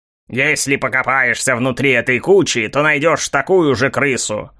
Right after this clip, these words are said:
Все это огромное тело, лишь боевая форма, а лужа слизи — что-то вроде псевдоплоти, защищающей скрывающегося внутри хозяина».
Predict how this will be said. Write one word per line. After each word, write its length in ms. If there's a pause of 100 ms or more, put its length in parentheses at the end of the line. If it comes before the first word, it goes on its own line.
Все 240
это 440
огромное 600
тело, 420
лишь 240
боевая 500
форма, 680
а 160
лужа 320
слизи — 600
что-то 360
вроде 380
псевдоплоти, 1160 (180)
защищающей 960
скрывающегося 1000
внутри 460
хозяина». 840